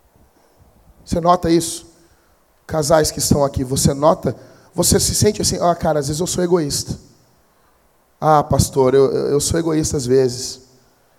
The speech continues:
Você já rejeitou, minha irmã? Você já rejeitou o seu marido? Você já deu desculpas esfarrapadas pro seu marido, minha irmã? Você já usou, minha irmã, não faz isso.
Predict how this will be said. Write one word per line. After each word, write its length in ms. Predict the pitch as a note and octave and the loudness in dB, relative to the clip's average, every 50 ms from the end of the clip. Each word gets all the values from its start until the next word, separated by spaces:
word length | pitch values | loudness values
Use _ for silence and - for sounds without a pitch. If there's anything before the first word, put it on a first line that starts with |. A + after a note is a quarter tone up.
| _ _ _ _ _ _ _ _ _ | _ _ _ _ _ _ _ _ _
Você 160 | - - - G3 | -2 2 2 4
já 100 | G#3+ A#3 | 4 6
rejeitou, 540 | G#3 A3 G#3 F#3+ G3 D#3 B2+ - E3 F3 | 6 6 6 6 4 0 2 0 0 0
minha 100 | E3+ D#3+ | 2 0
irmã? 260 | D3+ C#3 C3 A#2 A2 A#2 - - - - - | 2 2 2 2 0 -2 -8 -16 -20 -20 -8
Você 140 | - - G#3+ | -4 0 2
já 100 | A3 G#3 | 4 4
rejeitou 400 | G#3 G3 D#3 - C#3+ - E3 E3 | 4 6 6 4 4 4 2 2
o 40 | |
seu 140 | D#3 - D#3+ | 2 0 0
marido? 400 | C#3+ B2+ B2+ C#3+ D#3 D3 A2 G#2 G2 - - - - _ _ _ _ _ _ _ _ _ _ _ _ _ _ _ _ _ _ _ _ _ _ | 0 2 2 2 2 0 -2 -4 -10 -16 -20 -20 -20 _ _ _ _ _ _ _ _ _ _ _ _ _ _ _ _ _ _ _ _ _ _
Você 120 | _ - F3+ | _ -2 0
já 100 | G3+ G3+ | 2 4
deu 120 | E3+ A3 | 4 4
desculpas 680 | A3 F#3 F#3+ - - - - F#3+ G#3 G3+ - E3+ D3+ D3+ | 4 4 2 2 0 2 2 2 2 6 6 6 6 6
esfarrapadas 920 | D3+ C#3 - - - D#3 D#3 C3+ - - - D3 D#3 E3 E3+ C#3+ C3+ - | 2 -2 0 0 2 2 2 2 0 0 2 6 6 6 4 4 0 -4
pro 120 | - C3+ A#2 | -4 -6 -4
seu 160 | - C3+ B2+ | -4 -4 -2
marido, 300 | A#2+ A#2 A#2+ D#3 D#3+ C3+ | -2 -2 0 -2 -2 -2
minha 120 | A#2+ A2+ | -4 -8
irmã? 240 | G#2 G2+ G#2 C#3 B2 - _ _ _ _ _ _ _ _ _ _ _ _ _ _ _ _ _ _ _ _ _ _ _ _ _ _ _ | -8 -8 -10 -12 -14 -18 _ _ _ _ _ _ _ _ _ _ _ _ _ _ _ _ _ _ _ _ _ _ _ _ _ _ _
Você 280 | C#3+ D#3+ G3 - - C3+ | -4 -2 0 0 0 2
já 140 | - A#3 | 4 4
usou, 880 | A3+ G3+ F3+ C#3+ A#2 B2+ D#3+ F3+ G3 F#3 E3 C#3 G#2+ - - - - - | 4 4 4 0 0 2 6 8 8 8 8 6 2 -4 -12 -16 -20 -16
minha 160 | - F3+ F#3+ F#3+ | -10 -8 -8 -4
irmã, 180 | F3+ E3+ E3 | -2 -2 -2
não 120 | F3 G#3 G3+ | -2 -4 -6
faz 360 | - - E3 C#3 A#2+ G#2+ A2+ | -6 -6 -6 -6 -6 -6 -8
isso. 380 | C3 B2+ B2+ - - - - | -8 -8 -8 -10 -12 -14 -16